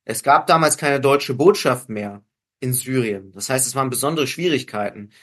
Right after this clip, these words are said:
Und man hat dann auf höchster Ebene, das war Westerwelle selber, der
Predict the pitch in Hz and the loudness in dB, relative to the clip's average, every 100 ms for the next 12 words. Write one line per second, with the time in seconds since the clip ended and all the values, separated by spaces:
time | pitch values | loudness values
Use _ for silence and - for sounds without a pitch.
0 | _ _ - 110 120 127 170 170 151 - | _ _ -10 -2 0 0 0 0 -2 0
1 | 165 - 165 - 180 175 123 117 127 110 | 0 2 2 4 2 2 0 0 -2 0
2 | 156 - 156 135 127 117 143 175 131 143 | 0 2 0 0 0 0 0 2 4 2
3 | - _ _ _ - 139 170 170 - | -2 _ _ _ 2 6 6 4 0